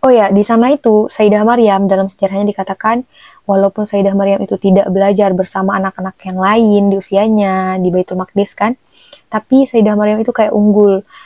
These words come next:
Beliau itu banyak mengetahui, banyak mempelajari dari, eh, apa namanya, mendengar-mendengar, tapi langsung paham gitu. Sehingga ada anak-anak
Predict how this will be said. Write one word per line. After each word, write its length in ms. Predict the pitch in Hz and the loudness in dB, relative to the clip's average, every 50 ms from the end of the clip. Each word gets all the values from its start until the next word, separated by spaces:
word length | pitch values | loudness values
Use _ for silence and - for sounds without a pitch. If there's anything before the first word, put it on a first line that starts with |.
| - _ _ _ _ | -20 _ _ _ _
Beliau 280 | - 208 208 208 202 202 | 0 2 2 2 2 0
itu 360 | 208 - - 233 240 240 240 | -4 -4 -2 -2 0 0 2
banyak 400 | 220 208 202 202 202 214 208 _ - | 2 2 2 0 -2 -4 -6 _ -6
mengetahui, 960 | 208 196 196 202 202 - - 202 190 185 196 196 202 208 208 208 208 202 202 190 | -4 -4 -2 -4 -4 -4 -6 -6 -6 -4 -2 -2 0 2 2 2 2 2 2 0
banyak 320 | 180 185 190 190 202 202 - 202 | 0 0 -2 -2 -4 -6 -6 -6
mempelajari 720 | 196 190 - 196 196 190 190 190 185 190 202 202 202 185 | -6 -4 -2 -2 0 0 0 0 0 0 0 0 0 2
dari, 320 | 185 190 185 196 196 202 - _ _ _ _ _ _ _ _ _ _ - | 2 0 0 0 -4 -6 -8 _ _ _ _ _ _ _ _ _ _ -8
eh, 400 | 196 196 190 190 196 190 190 196 - | -6 -4 -2 -2 0 -2 -2 -4 -6
apa 240 | - - 208 - 214 | -8 -10 -8 -6 -4
namanya, 560 | 208 208 208 214 214 208 214 220 220 214 214 _ _ _ _ _ _ - | -4 -2 -2 -2 0 0 0 0 -2 -4 -6 _ _ _ _ _ _ -6
mendengar-mendengar, 1300 | - 190 190 196 190 196 196 196 202 196 - 196 190 190 190 190 190 196 196 202 202 202 202 202 208 - - | -2 0 2 2 2 2 2 0 -2 -2 -2 -2 -2 0 0 0 0 0 0 -2 -2 -2 -4 -6 -8 -10 -12
tapi 260 | - - - 262 262 | -12 -8 -2 0 0
langsung 320 | 254 240 233 220 - 240 233 220 | 2 0 0 -2 -2 -2 -2 -2
paham 560 | 233 208 - - - 233 220 202 190 196 185 | -2 -4 -4 -2 -2 0 0 0 -2 -2 -4
gitu. 240 | 196 190 - 196 190 | -6 -6 -6 -6 -6
Sehingga 480 | 185 - 196 190 196 196 214 240 262 - - - - - | -6 -6 -4 -2 0 2 2 2 0 -2 -6 -20 -20 -10
ada 300 | - 208 196 196 196 196 | -4 -2 -2 -2 -2 -2
anak-anak 320 | 190 190 202 190 196 196 | -4 -4 -6 -6 -8 -10